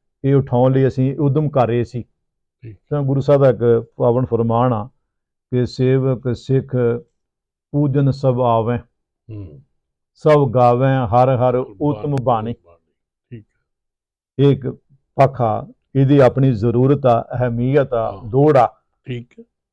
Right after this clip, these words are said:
Speaker 1: ਕਿ ਪਹਿਲੋਂ ਸਾਨੂੰ ਕਦਮ ਪੁੱਟਣਾ ਪੈਣਾ।
Speaker 2: ਕਦਮ।
Speaker 1: ਪਰ ਅੱਗੇ ਮਹਾਰਾਜ ਸਪਸ਼ਟ ਕਰ ਦਿੰਦੇ ਆ ਕਿ ਇਹ ਮੰਜ਼ਿਲ ਨਹੀਂ, ਇਹੀ ਕਾਫੀ ਨਹੀਂ। ਹਾਂ,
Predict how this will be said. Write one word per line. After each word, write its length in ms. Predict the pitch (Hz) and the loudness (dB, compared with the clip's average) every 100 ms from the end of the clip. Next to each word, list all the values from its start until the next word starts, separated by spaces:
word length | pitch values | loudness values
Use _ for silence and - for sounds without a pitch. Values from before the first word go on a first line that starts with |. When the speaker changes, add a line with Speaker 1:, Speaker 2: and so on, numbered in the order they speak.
| - | -4
Speaker 1:
ਕਿ 100 | 135 | -2
ਪਹਿਲੋਂ 360 | 131 139 139 135 | 0 2 2 0
ਸਾਨੂੰ 240 | 127 123 | -2 0
ਕਦਮ 280 | - 127 143 | 0 2 0
ਪੁੱਟਣਾ 340 | 135 139 151 | 0 2 2
ਪੈਣਾ। 320 | 147 120 107 113 _ _ _ _ | 2 0 -2 -8 _ _ _ _
Speaker 2:
ਕਦਮ। 280 | - 92 92 - | -20 -20 -20 -2
Speaker 1:
ਪਰ 200 | 135 135 - | -2 0 0
ਅੱਗੇ 160 | 139 175 | 4 6
ਮਹਾਰਾਜ 400 | 165 165 165 160 | 8 8 8 6
ਸਪਸ਼ਟ 300 | 160 165 143 | 4 2 4
ਕਰ 160 | 131 | 2
ਦਿੰਦੇ 300 | 107 120 131 | 2 0 4
ਆ 40 | 165 | 4
ਕਿ 120 | 156 | 4
ਇਹ 200 | 196 190 | 4 4
ਮੰਜ਼ਿਲ 460 | 139 139 147 202 | 4 2 4 4
ਨਹੀਂ, 200 | 185 170 - _ _ _ _ _ _ _ _ _ _ _ _ 151 | 4 0 -4 _ _ _ _ _ _ _ _ _ _ _ _ 4
ਇਹੀ 300 | 170 180 214 | 6 6 6
ਕਾਫੀ 380 | 160 139 165 | 6 6 4
ਨਹੀਂ। 260 | 160 156 120 - _ _ _ _ _ _ _ _ _ _ - | 4 2 0 -8 _ _ _ _ _ _ _ _ _ _ 2
ਹਾਂ, 480 | 135 151 147 147 _ | 6 6 4 -2 _